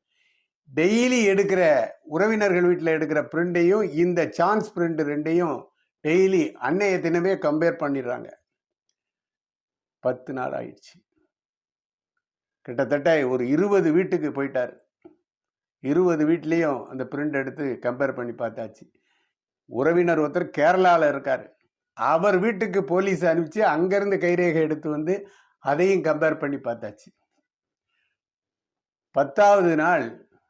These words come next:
சென்னை கண்ட்ரோல் ரூம்ல இருந்து ஒரு தகவல் வருது. "சார், நீங்க சொன்ன மோட்டார் சைக்கிளு டி வி எஸ் ஃபிஃப்டி எக்மோர் பக்கத்துல நிக்குது சார்ன்னு" சொல்றாங்க. அந்த வண்டியை போய் எடுத்துட்டு வராங்க.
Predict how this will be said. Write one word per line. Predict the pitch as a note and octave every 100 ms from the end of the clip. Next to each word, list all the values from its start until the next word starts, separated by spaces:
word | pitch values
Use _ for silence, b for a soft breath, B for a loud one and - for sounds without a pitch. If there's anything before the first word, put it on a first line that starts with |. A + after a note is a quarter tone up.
| _
சென்னை | _ E3 G3 G3
கண்ட்ரோல் | D#3+ D#3+ E3+ F#3
ரூம்ல | E3+ D#3 D3
இருந்து | C#3+ F3
ஒரு | E3+ C#3+
தகவல் | C#3 C#3 D#3
வருது. | C3+ B2 A2 - _ _ _ _
"சார், | - F3+ F#3
நீங்க | F3+ E3
சொன்ன | D#3+ E3+ F#3+ E3+ C3 F#2+ - _ _
மோட்டார் | - D3 F#3+ F#3
சைக்கிளு | D#3+ D3+ C#3 D3 C#3+ G#2 F#2+ _ _ -
டி | F#3+
வி | F#3+
எஸ் | E3+ -
ஃபிஃப்டி | D3 - D#3+ A2 b b b
எக்மோர் | D3 D#3+ G3 A3 G3
பக்கத்துல | E3+ D#3 D#3+ E3+
நிக்குது | D3 C#3+ D3+ C#3+
சார்ன்னு" | B2+ C#3 C#3+ -
சொல்றாங்க. | B2 - - - _ _ _ _ _ _ _
அந்த | B2 C3
வண்டியை | C3 C#3+ D3+
போய் | C#3 C#3
எடுத்துட்டு | B2 - C3+
வராங்க. | B2 A#2+ C3 D3 -